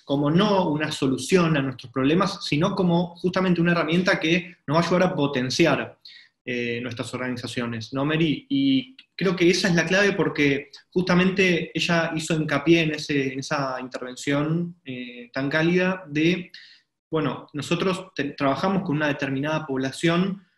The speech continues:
pero quizá perdemos mucho tiempo en un montón de tareas operativas, insumimos muchos recursos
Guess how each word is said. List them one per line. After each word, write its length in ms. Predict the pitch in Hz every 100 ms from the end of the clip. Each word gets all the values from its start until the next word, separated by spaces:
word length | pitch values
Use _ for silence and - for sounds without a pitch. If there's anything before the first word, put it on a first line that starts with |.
| _
pero 180 | 147 147
quizá 480 | 160 185 208 220 - -
perdemos 360 | - 143 180 175
mucho 400 | 170 202 185 175
tiempo 500 | 190 190 185 175 165
en 200 | 143 139
un 60 | 160
montón 340 | 156 196 202
de 100 | 156
tareas 420 | 135 135 143 -
operativas, 800 | - 123 127 180 175 160 160 160 139
insumimos 340 | 135 147 156
muchos 240 | 170 175
recursos 400 | 143 143 160 175